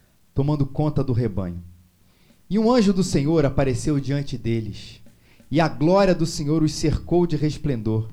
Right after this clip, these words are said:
e ficaram com muito medo. Mas o anjo lhes disse: "Não temais, porque vos trago novas de grande alegria para todo o povo. É que hoje na cidade de Davi vos nasceu o Salvador, que é Cristo Senhor.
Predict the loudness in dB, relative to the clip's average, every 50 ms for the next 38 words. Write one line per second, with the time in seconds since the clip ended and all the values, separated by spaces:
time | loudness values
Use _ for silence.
0 | -14 -20 -20 -20 -20 _ _ _ _ -6 -6 -6 -4 -2 0 0 0 0 -2 -4
1 | -4 -4 -2 -2 -2 -2 -2 -2 -2 -2 -2 -4 -4 -6 -10 -16 -18 -20 _ _
2 | _ _ _ _ _ _ _ _ _ _ _ _ _ _ -4 0 0 0 0 0
3 | 0 0 2 2 0 0 0 -2 -2 -2 -2 -4 -4 -4 -6 -12 -16 -16 -18 -20
4 | -20 _ _ _ _ _ _ _ _ _ -8 -6 -4 -4 -2 0 0 0 0 0
5 | 0 0 0 -2 -2 -4 -6 -10 -12 -16 -20 -20 -20 -12 _ -8 -6 -2 -2 -2
6 | 0 0 -2 -2 -2 0 0 0 0 -2 -6 -6 -4 -2 0 0 0 0 0 -2
7 | -2 -4 -4 -4 -4 -4 -2 -2 -2 -2 -4 -4 -4 -2 -2 -2 -2 -2 -4 -4
8 | -2 -4 -4 -6 -6 -8 -8 -6 -6 -6 -6 -8 -14 -18 -20 -20 _ _ _ _
9 | _ _ _ _ _ _ _ _ _ _ _ -4 -4 -2 2 4 6 6 8 6
10 | 6 4 2 0 0 -2 -2 -2 0 2 2 2 0 -2 -2 0 0 0 0 0
11 | -2 -2 -2 -4 -6 -10 -16 -20 -20 -20 _ _ _ _ _ _ _ _ -2 -2
12 | 0 0 0 0 0 0 2 2 2 2 2 2 2 2 2 0 0 0 0 2
13 | 2 2 2 0 -4 -10 -14 -20 -20 _ _ _ _ _ _ _ _ _ _ _
14 | _ _ _ -8 -6 -4 -4 -4 -4 -4 -4 -4 -4 -6 -8 -8 -8 -8 -8 -6
15 | -6 -6 -6 -6 -10